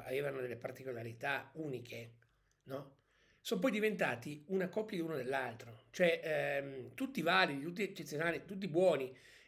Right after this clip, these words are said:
mm, non discuto, però, mm, niente di clamoroso, non c'è da dire, "Ecco, questo qua mi ha cambiato la vita", no, cioè, eh,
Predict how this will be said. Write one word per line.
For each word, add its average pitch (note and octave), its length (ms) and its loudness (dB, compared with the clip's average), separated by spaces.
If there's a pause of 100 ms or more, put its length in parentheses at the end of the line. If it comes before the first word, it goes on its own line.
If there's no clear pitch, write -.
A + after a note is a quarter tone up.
mm, E3+ 360 -4
non F#3 160 4
discuto, F3+ 480 0
però, F#3+ 520 6 (160)
mm, D#3+ 600 -8
niente G#3 400 4
di F3 80 2
clamoroso, D3 640 2
non C#3+ 140 -2
c'è E3 100 -4
da D#3+ 80 2
dire, D#3 240 2
"Ecco, E3+ 340 4
questo D3 280 -6
qua D3 360 0 (320)
mi E3 120 -2
ha D#3 40 2
cambiato D#3 360 2
la C#3+ 80 2
vita", C#3+ 240 0
no, - 540 -2
cioè, E3 340 2
eh, C3+ 540 -4